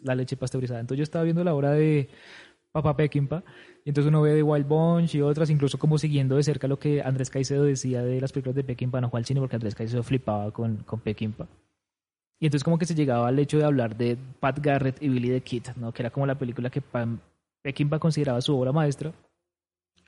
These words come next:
Y que en cine como que se menciona mucho porque es una película que, bueno, como que el Pe-, Peckinpah entregó un corte y que no se lo permitieron, entonces,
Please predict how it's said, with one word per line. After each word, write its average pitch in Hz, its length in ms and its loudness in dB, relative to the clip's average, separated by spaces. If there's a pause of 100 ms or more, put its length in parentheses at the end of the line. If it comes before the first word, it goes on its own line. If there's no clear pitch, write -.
(540)
Y 165 120 0
que 165 160 0
en 156 100 4
cine 151 340 0
como 190 180 2
que 185 120 0
se 180 100 2
menciona 151 320 4
mucho 170 220 2
porque 185 240 0
es 151 80 0
una 160 140 0
película 160 360 0
que, 170 380 2
bueno, 151 200 2
como 143 220 -2
que 139 380 2 (360)
el 135 260 -4
Pe-, 143 280 -4
Peckinpah 156 460 2
entregó 170 260 4
un 151 100 2
corte 190 720 4
y 180 80 2
que 156 180 2
no 143 120 2
se 143 100 2
lo 156 80 2
permitieron, 175 800 2
entonces, 147 600 -2